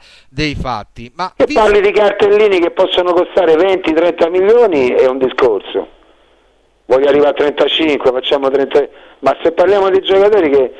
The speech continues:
Speaker 2: sul mercato ne valgono settanta, ottanta, novanta, se pensi che Bale, per prendere Bale gli hanno offerto cento milioni di euro. Ma che stiamo a giocare?
Speaker 1: Sì, difatti non sono
Speaker 2: No, ma purtroppo non c'ha gli arabi, non c'ha, non c'è, non c'ha gli, gli arabi loro.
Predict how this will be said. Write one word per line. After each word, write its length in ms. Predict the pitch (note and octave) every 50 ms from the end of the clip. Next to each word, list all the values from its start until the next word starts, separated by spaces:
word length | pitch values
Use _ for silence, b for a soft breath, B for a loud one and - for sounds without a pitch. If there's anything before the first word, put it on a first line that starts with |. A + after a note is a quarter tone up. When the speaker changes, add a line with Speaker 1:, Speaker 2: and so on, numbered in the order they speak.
| B B B B B
Speaker 2:
sul 180 | B - E3 E3
mercato 420 | F3 F3+ D#3 - G3+ G3 E3+ D#3
ne 100 | C#3+ C#3+ C#3+
valgono 360 | D3+ D3+ D3 C#3 D3 D3 C3+ A#2
settanta, 520 | D3 C#3+ - - D#3 D3+ D3 C3 - -
ottanta, 460 | C3+ - - D#3 D3+ D3 C3+ - C3+ C3
novanta, 540 | C3+ C#3 C#3+ D3+ D#3+ D3+ C#3 B2 - B2+ G#2+
se 80 | C#3+ D#3
pensi 340 | - - F3 E3 - F#3 F3
che 120 | E3 F3+
Bale, 320 | F3 - G#3 F#3+ - D#3+ - - - B B B B B B
per 160 | - D3 -
prendere 360 | - F3+ F3 F3 F3+ F3+ F3+
Bale 240 | F3 G3+ G3 D#3+ C3
gli 60 | B2
hanno 160 | A#2+ B2 B2
offerto 360 | G#2+ - - C3+ - - C3+
cento 540 | B2 - - F3+ F3 F3 E3+ D#3+ - D3+ C#3 C3+
milioni 500 | C3+ C3 C3 C#3 D#3+ E3 D3 C#3 B2 A2
di 140 | A#2 B2 C3+
euro. 580 | C#3+ C3+ A2 F#2+ F#2 F#2+ F#2 F#2 F2+ D#2+ D2+ - _ _ _ _ _ b b b b b b b b b b
Ma 100 | - D#3+
che 180 | - - - - -
stiamo 220 | - G#2+ G#2 A2
a 40 | A2+
giocare? 420 | - - C3 C3 C#3+ C#3 G2+ E2 - - _ _ _ _ _ _ _ _ _ _ _
Speaker 1:
Sì, 280 | - - F3 C#3+ G2 -
difatti 480 | - G#2 F#2+ - C#3 C3+ A#2 - C3 A#2+
non 120 | B2+ C3+
sono 440 | - - - F#3+ G3 G3 F#3 E3+ D3+ -
Speaker 2:
No, 80 | G3+
ma 60 | F#3 D#3+
purtroppo 480 | F3 F3+ - - G3+ G3 G3 - D3+
non 100 | D3 D3 C#3+
c'ha 420 | - - D#3+ D#3+ D#3 D3+ D3 C#3
gli 100 | D3 D#3
arabi, 440 | D#3+ D3 C3+ B2+ B2 A#2 A2+ B2 B2
non 140 | A#2+ A#2+ A#2
c'ha, 560 | - - - C3 B2 A#2+ A#2 A2 A2 G#2+ A2 G#2+
non 260 | G#2 G#2 A2 A2+ A2+
c'è, 300 | - - C3 B2 A2+ A2
non 140 | A2+ A2+ G#2
c'ha 160 | - - A#2+ A2+
gli, 300 | A2+ A#2 A2+ G#2 G2 F#2
gli 60 | G2
arabi 360 | G2 F#2+ F#2+ F#2+ F2+ F#2+ F#2+
loro. 500 | F#2 F#2+ F2+ G2+ G2 F#2+ - - _